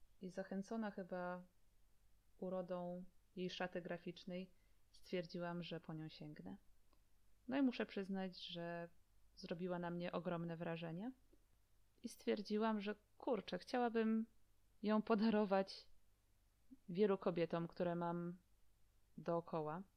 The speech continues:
a może i mężczyznom, bo nie ukrywam, że ciekawi mnie to, czy, czy ta książka trafia też do mężczyzn, chociaż jej podtytuł to Kobieca droga do siebie.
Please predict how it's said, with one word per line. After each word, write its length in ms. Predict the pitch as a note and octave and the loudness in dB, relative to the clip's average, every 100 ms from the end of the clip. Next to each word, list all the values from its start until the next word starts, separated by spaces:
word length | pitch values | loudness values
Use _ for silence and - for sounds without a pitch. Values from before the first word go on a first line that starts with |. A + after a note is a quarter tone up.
| _ - - _ _ - - - | _ -20 -20 _ _ -20 -20 -2
a 80 | - | 2
może 240 | C4 D#4+ | 4 4
i 40 | G#3 | 2
mężczyznom, 640 | F#3 F3+ - D#3+ F3 F3 | 2 0 -4 -4 -6 -4
bo 160 | F3 F3 - - - _ - _ _ - - - | -4 -6 -12 -20 -20 _ -20 _ _ -20 -10 0
nie 180 | G3+ | 2
ukrywam, 460 | G3 - A3+ G3 F3+ | 2 4 4 4 0
że 120 | F3 | -2
ciekawi 500 | - F#3+ - F#3+ F3 | -2 -2 2 2 2
mnie 320 | E3+ E3+ E3+ | -2 0 -2
to, 340 | E3 - F3 F3 | -4 -2 0 0
czy, 440 | - F3 E3 E3 | -4 -2 0 -2
czy 100 | - | -4
ta 100 | - | -6
książka 400 | F3 - F#3 - | -4 -2 -4 -4
trafia 260 | F3 F#3 F3+ | -6 -4 -4
też 200 | E3 E3+ | -4 -4
do 100 | E3+ | -4
mężczyzn, 480 | E3+ E3 - F#3 F#3+ | -4 -4 -4 -4 -4
chociaż 460 | F3+ F3 F3+ F3 | -4 -4 -4 -4
jej 240 | F#3+ F3+ F3+ - - _ - | -4 -4 -4 -12 -20 _ -2
podtytuł 480 | G3 - G3+ F#3 | -2 0 0 0
to 240 | F3+ F3+ F3 | 0 0 0
Kobieca 540 | - F#3+ F#3 F3+ E3 | 0 2 2 2 0
droga 320 | E3 E3+ E3 | 4 4 2
do 100 | D3+ | -2
siebie. 400 | D#3 - D3+ E3 | -2 -4 0 -2